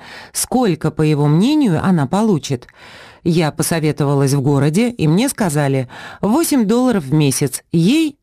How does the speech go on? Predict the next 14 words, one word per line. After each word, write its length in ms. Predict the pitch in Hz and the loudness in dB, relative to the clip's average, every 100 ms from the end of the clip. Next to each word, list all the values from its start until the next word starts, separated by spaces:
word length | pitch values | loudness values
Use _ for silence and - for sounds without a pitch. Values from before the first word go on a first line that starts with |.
| - - | -20 -6
и 100 | 247 | -4
столько 380 | 277 - 339 196 | -2 0 -2 0
же 140 | 147 139 | 0 0
Мэтту". 420 | 135 127 131 120 _ _ _ _ _ - - - - | 0 -2 -4 -6 _ _ _ _ _ -20 -20 -20 -6
У 80 | 185 | -2
одного 400 | 214 208 214 196 | 0 0 2 2
из 120 | 175 | 0
плотников 600 | - 233 294 269 240 208 | 0 0 0 0 0 -2
позавчера 580 | - 170 170 - 180 226 | -2 -2 -2 0 0 0
был 220 | 220 226 | 0 0
приступ 520 | - 180 180 - 190 - | 2 0 0 0 -4 -4
фифи, 540 | - 214 151 151 135 | -2 0 0 -2 -2
глистного 540 | 165 202 233 185 165 151 | 0 0 0 2 0 2
заболевания. 800 | 175 190 208 175 131 120 117 | 0 0 0 0 0 -2 -4